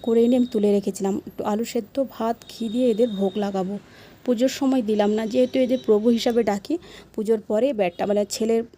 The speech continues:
মতো গ্রহণ করি, তাই এদেরকে খাবার দিলাম। আর এদিকে রান্না বসিয়ে দিয়েছি, রান্না হয়ে গেলে ঘুমোবো।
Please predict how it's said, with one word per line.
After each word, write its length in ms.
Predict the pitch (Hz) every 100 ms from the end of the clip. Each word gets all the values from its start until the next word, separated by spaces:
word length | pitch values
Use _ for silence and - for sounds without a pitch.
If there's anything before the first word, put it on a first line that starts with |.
| 226
মতো 220 | 214 214
গ্রহণ 280 | 208 208 220
করি, 240 | 220 269
তাই 180 | 196 190
এদেরকে 300 | 190 196 -
খাবার 260 | - 196 208
দিলাম। 200 | 185 196
আর 120 | 214 208
এদিকে 260 | 208 269
রান্না 320 | 226 185 214
বসিয়ে 400 | 208 190 180 247
দিয়েছি, 380 | 233 262 247 294
রান্না 340 | 247 196 202 214
হয়ে 320 | 185 196 202
গেলে 320 | 233 247 285 - - - - _ -
ঘুমোবো। 520 | - 220 214 190 180